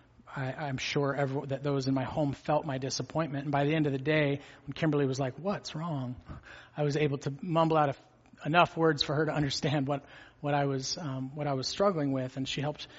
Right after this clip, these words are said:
as always, help me th-, see things from a little bit of a different perspective. Um, that was Saturday. Then Sunday, the next day, I went to bed that night, knowing I was waking up the next morning to, um,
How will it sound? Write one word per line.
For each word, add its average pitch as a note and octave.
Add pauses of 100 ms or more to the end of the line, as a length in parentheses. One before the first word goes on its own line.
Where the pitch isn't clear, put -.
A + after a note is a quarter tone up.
(300)
as C#3+
always, D3
help -
me D3
th-, E3
see E3+
things D3
from C#3
a C#3
little D3
bit C#3+
of C#3
a C3+
different C#3+
perspective. B2+ (800)
Um, B2+ (520)
that C#3+
was D3
Saturday. D3
Then D3+
Sunday, F3
the C3+
next D3+
day, C3+ (260)
I D3
went D3+
to -
bed D#3
that D3+
night, D#3+ (400)
knowing D3+
I D3
was C3+
waking D#3
up D3
the E3
next D3+
morning D#3
to, C#3+
um, C3+